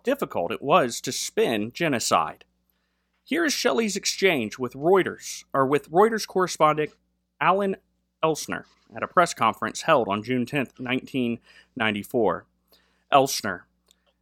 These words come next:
how would you describe the, uh, events taking place in Rwanda? Shelley, based on the evidence we have seen from observations on the ground,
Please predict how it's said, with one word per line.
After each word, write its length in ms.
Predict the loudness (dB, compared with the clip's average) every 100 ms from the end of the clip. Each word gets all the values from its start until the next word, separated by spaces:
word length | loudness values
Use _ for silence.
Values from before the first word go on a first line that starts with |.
| 0
how 200 | 2 2
would 220 | 0 -4
you 440 | -2 -2 -2 -6 -6
describe 800 | -4 -2 0 6 8 8 4 0
the, 180 | 0 2
uh, 40 | 2 0
events 580 | -6 -4 -2 -2 -4 -4
taking 320 | -4 -2 -4
place 420 | 0 2 2 -2 -10
in 120 | -8
Rwanda? 580 | -6 -4 -2 -2 -4 -8 _ _ _ _ _ _ -16
Shelley, 500 | -8 -2 -2 -4 -10 _ _ _ _ _ _ _ -2
based 260 | 0 2 2
on 80 |
the 140 | 4 4
evidence 420 | 2 0 -4 -4
we 80 | -4
have 120 | -4
seen 360 | -4 -2 -2 -2
from 180 | -6 2
observations 800 | 2 2 -2 -2 -2 -2 -4 -4
on 100 | -6
the 60 | -4
ground, 480 | 0 2 2 -2